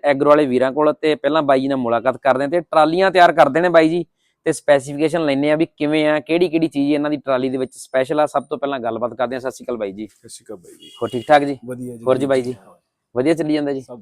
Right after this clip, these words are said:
Speaker 2: ਵਧੀਆ ਜੀ, ਸ਼ੁਕਰ ਹੈ ਪ੍ਰਮਾਤਮਾ ਦਾ।
Speaker 1: ਹਾਂਜੀ, ਸ਼ੁਕਰ ਹੀ ਚਾਹੀਦਾ। ਤੇ ਬਾਈ ਜੀ, ਅਹ, ਮੈਨੂੰ ਪਤਾ ਲੱਗਾ ਸੀ ਤੁਹਾਡੀਆਂ ਟਰਾਲੀਆਂ ਬਾਰੇ, ਹਨਾ ਜੀ? ਤੇ ਆਹ ਟਰਾਲੀ ਖੜੀ ਹੈ ਜੀ ਪਿੱਛੇ,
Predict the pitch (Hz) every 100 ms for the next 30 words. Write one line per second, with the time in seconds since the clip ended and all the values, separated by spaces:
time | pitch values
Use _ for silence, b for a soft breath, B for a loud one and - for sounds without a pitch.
0 | 92 101 104 107 - _ 110 104 104 98
1 | - - - 92 92 - 107 117 110 113
2 | 117 - 151 151 135 156 151 160 170 170
3 | 165 - _ - 131 127 127 135 131 131
4 | 143 127 131 143 147 123 123 127 113 113
5 | 117 117 110 123 147 - _ _ _ 139
6 | 151 151 143 147 147 147 143 135 123 117